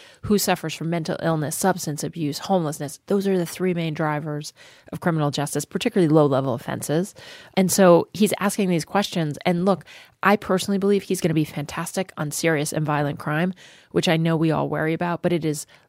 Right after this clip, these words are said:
less than ten percent of all crime in America. And so he will be great on that. What he's dealing with now is how do we deal with the other ninety percent?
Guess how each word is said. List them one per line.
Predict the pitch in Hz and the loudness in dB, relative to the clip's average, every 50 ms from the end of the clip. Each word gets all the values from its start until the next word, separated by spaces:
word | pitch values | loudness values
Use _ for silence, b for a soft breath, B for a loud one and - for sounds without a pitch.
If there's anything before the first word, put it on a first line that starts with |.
| b - | b 2
less | - 180 180 170 - | 4 6 6 4 4
than | - 147 151 | -2 -6 -6
ten | 147 147 117 | -4 -6 -6
percent | 139 160 143 - 147 139 | -6 -6 -4 -4 -4 -4
of | 135 | -2
all | 131 - - | -4 -4 -6
crime | - - - - - | -6 -6 -6 -6 -6
in | - | -6
America. | - - - - - - - - - - - - | -8 -8 -6 -6 -8 -8 -8 -10 -10 -10 -8 -4
And | - 175 160 | -4 -2 -2
so | - - 180 160 156 151 B B B B B B | 0 2 4 4 4 4 B B B B B B
he | - - 196 | 4 6 8
will | 185 180 | 8 10
be | 165 175 | 8 6
great | 165 - 180 180 175 170 | 4 6 6 6 6 6
on | 165 160 156 156 | 6 4 4 2
that. | 170 170 190 - | 2 0 0 2
What | - 180 180 | 0 0 0
he's | - - - 226 226 - | 0 -2 0 0 0 2
dealing | - - 185 180 180 180 | 2 2 2 2 2 0
with | 196 190 - | -4 -6 -6
now | 185 185 185 | -6 -6 -6
is | 180 - | -6 -6
how | - - - - 185 | -8 -6 -4 -2 0
do | 180 | 0
we | 175 165 | 0 0
deal | 170 156 | 0 0
with | 131 - | -2 -2
the | - 139 | -4 -4
other | 147 165 - | -4 -6 -6
ninety | - - - - - | -8 -8 -10 -10 -12
percent? | - - 165 - - - - - - b | -12 -12 -10 -10 -10 -10 -12 -14 -16 b